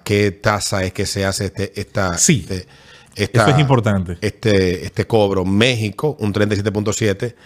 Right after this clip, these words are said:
Speaker 1: Eh, la, hacen, hacen ese cobro en base a una, a una, al, a,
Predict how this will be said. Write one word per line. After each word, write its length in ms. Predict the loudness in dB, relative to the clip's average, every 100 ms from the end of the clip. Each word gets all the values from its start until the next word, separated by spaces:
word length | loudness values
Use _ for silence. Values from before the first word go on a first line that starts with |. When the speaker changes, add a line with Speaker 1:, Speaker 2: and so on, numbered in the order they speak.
| -20 -20 -20 -20 -20 -20 _ _
Speaker 1:
Eh, 760 | 2 4 4 4 4 2 0 -2
la, 140 | -2 0
hacen, 440 | 0 0 0 -2
hacen 280 | -2 -2 0
ese 160 | 0 0
cobro 220 | 2 2
en 120 | 2
base 420 | 2 2 0 2
a 80 | 2
una, 320 | 2 2 2
a 300 | 0 -4 -2 -2
una, 380 | 0 0 -2 -6
al, 520 | -10 -6 -6 -6 -10 -12
a, 120 | -12